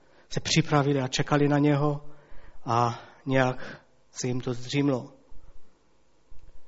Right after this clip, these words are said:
V druhé Petrově čteme: „Pán neotálí splnit svá zaslíbení, jak si to někteří vykládají,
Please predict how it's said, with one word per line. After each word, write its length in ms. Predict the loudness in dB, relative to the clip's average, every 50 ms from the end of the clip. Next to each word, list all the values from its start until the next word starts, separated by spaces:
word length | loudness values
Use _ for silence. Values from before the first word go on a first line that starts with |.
| -12 -10 -10 -10 -10 -10 -10 -10 -10 -12 -12 _ -10 -10 -10 -8 -10 -10 -10 -10 -12 _ _ _ _ _ _ -20 -20 _ _ _ -10 -8 -8 -8 -10 -10 -10 -12 -14 _ _ _ -16
V 80 | -6 2
druhé 260 | 4 6 8 8 8
Petrově 460 | 8 6 6 6 6 6 6 4 2
čteme: 560 | 2 2 2 4 6 6 6 6 4 2 0 -4 -10 -10 -10 -12 -12 -12 -14 -14 _ _ _ _ _ _ _ _ _ _ _ -8 0
„Pán 360 | 2 4 4 6 4 4 4 4
neotálí 600 | 4 4 4 2 4 6 6 6 6 4 2 0
splnit 480 | -2 -2 -2 -2 -2 0 -2 -4 -6 -8 -8 -4
svá 180 | -2 -2 -2
zaslíbení, 720 | 0 -2 -2 -4 -2 -2 -2 2 2 2 2 0 -4 -8 -12 -20 -20 _ _ -20 -20 -18 _ -8 -2 0
jak 140 | 0 2 2
si 140 | 2 0
to 100 | 2 2
někteří 520 | 4 4 4 4 2 2 2 2 2 2 2
vykládají, 720 | 2 2 2 4 2 4 4 4 2 2 2 0 -2 -6